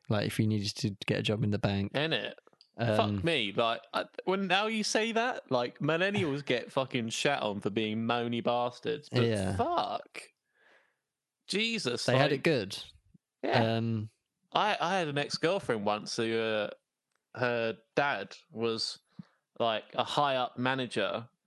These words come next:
Speaker 2: in, in Barclays. Like, he was on, like, working on the top floor in London,
Speaker 1: Yeah.
Speaker 2: like, bringing an absolute rake home. Okay.
Speaker 1: Yeah, yeah.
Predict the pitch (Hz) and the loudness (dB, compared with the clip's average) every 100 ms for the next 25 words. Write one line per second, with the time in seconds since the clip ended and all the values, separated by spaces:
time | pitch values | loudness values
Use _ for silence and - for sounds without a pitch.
0 | _ _ _ _ _ _ 110 110 110 110 | _ _ _ _ _ _ -2 -2 -2 -6
1 | - - 117 104 123 131 123 - 156 233 | -6 -4 -4 0 2 2 -2 -2 -4 -4
2 | - 127 113 - - 151 143 135 127 123 | -2 0 0 -2 -2 -2 0 0 0 -2
3 | - - - 139 135 131 123 120 143 - | -4 -8 -2 0 0 -2 -2 0 -2 -2
4 | - 131 110 107 110 101 110 110 110 _ | 0 0 2 0 0 -2 -4 -4 -10 _
5 | _ _ - 110 165 - 127 123 117 117 | _ _ 0 0 0 -2 -2 0 0 0
6 | - - 110 107 113 113 - - - - | -2 -2 -2 0 0 0 -2 -4 -4 -4
7 | - - 113 - 117 - - 95 78 | -10 -10 -10 -2 0 0 -4 -10 -12